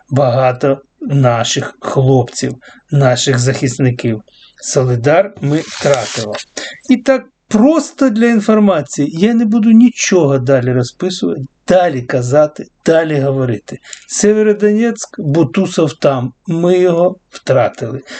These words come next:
Лисичанськ, Бутусов там, ми його втратили. Зараз він, Бахмут, Солидар.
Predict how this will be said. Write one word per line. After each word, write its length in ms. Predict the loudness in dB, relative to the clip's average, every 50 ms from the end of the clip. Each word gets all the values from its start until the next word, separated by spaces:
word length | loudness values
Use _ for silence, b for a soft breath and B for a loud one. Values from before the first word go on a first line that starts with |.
| B B 0
Лисичанськ, 880 | 2 2 2 0 0 -4 -4 -2 0 0 2 2 2 0 -4 -8 -10 -4
Бутусов 680 | -2 0 0 0 0 -2 -2 -2 -2 -2 -2 -2 -2 -6 -16 _
там, 360 | -2 -2 0 0 -2 -6 -10 -14 B B B B B B
ми 360 | 0 2 2 4 4 4 4
його 340 | 4 2 2 2 0 -2 -4 -8
втратили. 800 | -20 -16 -4 -2 0 2 2 0 -2 -4 -6 -6 -6 -6 -8 -10 B B B B B B B
Зараз 640 | -6 -2 2 2 2 2 2 0 -4 -6 -6 -8
він, 400 | -6 -4 0 0 0 0 0 -4 _ _ _ _ _ -2
Бахмут, 460 | 0 2 2 2 0 -2 -8 -8 -8 -6
Солидар. 640 | -2 0 0 2 2 2 2 2 2 2 0 -2